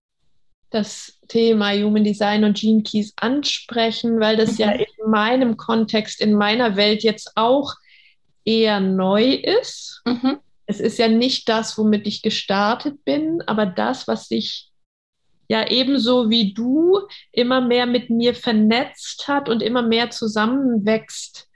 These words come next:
Speaker 2: Mhm.
Speaker 1: mit meiner bisherigen Arbeit, so dass ich's als eine ganz wunderschöne Ergänzung betrachte,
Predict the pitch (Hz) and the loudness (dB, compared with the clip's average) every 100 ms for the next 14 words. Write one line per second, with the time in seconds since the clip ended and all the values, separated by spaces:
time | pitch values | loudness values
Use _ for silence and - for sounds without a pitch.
0 | _ 233 233 226 254 - - 220 214 220 | _ -4 -2 -2 -4 -6 -12 -4 0 2
1 | 214 208 254 320 311 247 220 208 214 - | 2 2 0 -2 0 2 2 2 0 0
2 | 220 220 220 220 214 220 220 - 202 - | 0 0 0 0 0 0 -2 -4 -4 -2
3 | 214 214 214 214 233 247 240 208 202 220 | -2 0 0 0 0 2 2 2 0 0
4 | 214 208 190 208 233 285 - 202 190 - | 0 0 -2 -2 -2 -2 -2 -2 -2 -4
5 | 208 208 - 202 196 | -4 -4 -4 -4 -4